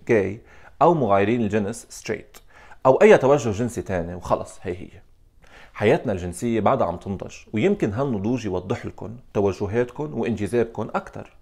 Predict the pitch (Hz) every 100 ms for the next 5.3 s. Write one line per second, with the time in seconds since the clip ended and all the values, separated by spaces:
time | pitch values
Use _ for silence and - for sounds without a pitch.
0 | - _ 226 220 104 - - - - -
1 | _ _ - - - - 143 139 151 -
2 | 196 220 - - 139 131 117 - 123 143
3 | - 117 131 110 - - 95 95 - 110
4 | 117 165 - 92 90 95 107 104 92 90
5 | 95 87 95